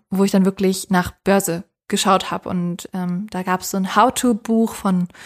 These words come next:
von dem Verlag Bloomberg und das war für Jugendliche, ähm, quasi so ein kleiner, kleiner Ratgeber. Alle Links waren schon veraltet, das war schon über zwanzig Jahre alt oder so.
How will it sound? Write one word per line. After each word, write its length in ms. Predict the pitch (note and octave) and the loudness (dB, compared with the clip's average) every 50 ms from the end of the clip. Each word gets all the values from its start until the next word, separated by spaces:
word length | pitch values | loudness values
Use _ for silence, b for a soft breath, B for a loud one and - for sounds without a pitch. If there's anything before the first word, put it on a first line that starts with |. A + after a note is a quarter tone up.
| B B B B B B B B B B B B B B B B _ | B B B B B B B B B B B B B B B B _
von 380 | - - A3 F#3+ F#3 F#3 F#3 | -8 -4 -2 -2 0 0 0
dem 120 | F#3 F#3 F#3 | -2 -2 -4
Verlag 420 | - - G3 F3+ F3 F3+ F3+ - - _ _ | -6 -6 -6 -6 -4 -6 -6 -10 -16 _ _
Bloomberg 880 | - G3 F#3+ F#3+ F#3 F#3+ G3+ A3+ B3+ B3 A#3+ A#3+ A#3 A#3 A#3+ A#3 - B B B B B B | -4 -2 0 0 2 2 2 2 2 4 4 4 4 4 4 2 -2 B B B B B B
und 140 | - G3+ F#3+ | 0 2 2
das 200 | G3 G3 - - | 2 2 2 2
war 380 | G#3 G3+ G3+ G3+ G3+ G3+ G3+ | 2 4 4 4 4 2 0
für 180 | - - - G#3+ | -4 -6 -4 -4
Jugendliche, 1000 | F#3+ E3+ G3+ A#3 C4 C#4 B3 - A#3+ A#3 A3 - - A#3 A3 G#3+ G#3+ G#3+ G#3+ G#3+ - _ _ _ | 0 2 2 2 2 0 0 2 2 0 0 2 0 2 2 4 4 2 0 -2 -8 _ _ _
ähm, 460 | G#3 G3+ G3 F#3+ F#3 F#3 F#3 F#3 - _ _ _ _ _ _ - | -4 -2 0 0 0 -2 -2 -4 -8 _ _ _ _ _ _ -20
quasi 580 | - - F#3+ F#3 F#3 - F#3 F3+ F3 F3 F3+ F#3 | -12 -8 -8 -6 -4 -4 -4 -2 -2 -2 -4 -4
so 140 | - F#3+ | -4 -4
ein 160 | F3+ F3 F3+ F3 | -2 -2 -4 -4
kleiner, 480 | - - F#3 F3 F3 F3 E3+ - - | -6 -6 -4 -2 -2 -2 -2 -4 -6
kleiner 340 | - - - F3 F3 E3 - | -8 -8 -6 -6 -6 -4 0
Ratgeber. 680 | E3+ F#3 G#3+ - - - G#3+ G#3 G#3 G3 F#3+ F#3+ F#3+ F#3+ - _ _ _ _ _ | 2 2 2 0 0 -2 -2 0 2 2 2 2 2 0 -4 _ _ _ _ _
Alle 240 | - - F#3 G#3+ A3+ | -4 0 2 4 6
Links 360 | A3+ A3 G#3 G#3+ A3 G#3+ - | 6 6 6 6 4 4 2
waren 140 | - G3+ F#3 | 2 0 0
schon 160 | F#3+ - G3+ | -2 -4 -6
veraltet, 600 | - - - - - F#3+ G3 A3 G#3+ - G#3 - | -8 -8 -10 -8 -4 -2 0 0 -2 -2 -6 -8
das 160 | - - - - | -8 -8 -6 -6
war 80 | G3 | -6
schon 160 | - - G3 | -6 -6 -6
über 220 | F3+ F#3+ - F#3+ F#3 | -6 -4 -6 -6 -6
zwanzig 420 | - - G3+ G3 - A3+ G#3 - | -6 -8 -8 -8 -8 -10 -10 -6
Jahre 260 | F#3+ F3 F3+ F3+ F#3+ | -4 -4 -4 -4 -4
alt 180 | - - F3 E3 | -4 -4 -4 -4
oder 220 | F3 F3 F3+ E3+ | -6 -6 -6 -8
so. 320 | F#3 - F3+ F#3 F#3 G3+ | -6 -6 -4 -2 -2 -2